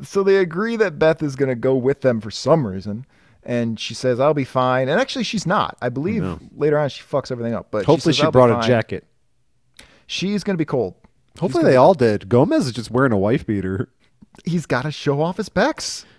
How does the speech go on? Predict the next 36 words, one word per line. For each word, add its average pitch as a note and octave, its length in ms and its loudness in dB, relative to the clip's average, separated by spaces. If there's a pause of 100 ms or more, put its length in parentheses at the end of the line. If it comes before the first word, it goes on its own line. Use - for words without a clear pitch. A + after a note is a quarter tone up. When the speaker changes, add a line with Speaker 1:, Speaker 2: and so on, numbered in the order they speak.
(120)
Speaker 2:
Dude, A2+ 240 0
everyone's D3+ 360 2
in A2+ 100 -2
great F#2 260 -4
shape. F#2 320 -4 (260)
Speaker 1:
Yeah. A#2+ 480 -4
Well, F#3 120 -6
it's G#3+ 120 -12
the A#3+ 100 -12
future. B3 340 -6
They A2 100 -4
figured C#3+ 320 -8
out E3 120 -6
how D3 140 -6
to F3 60 -6
look G3 180 -8
great. F#3+ 360 -10 (200)
Speaker 2:
Mm-hmm. E2+ 360 -12 (580)
Speaker 1:
Uh, D3 420 2
so G3 280 -2
they G3 100 0
have A3+ 120 0
a G3 40 -10
conversation. D3+ 520 -2
We C#3+ 60 -6
get C3 100 -2
more C#3 220 0
exposition D3 960 -4
where, A#2 260 2
uh, A2 200 0
not B2 280 -2
William B2+ 240 -4
Shatner B2+ 480 -2
is A#2 140 -6
informed, A2+ 720 -4
uh, G2 480 -2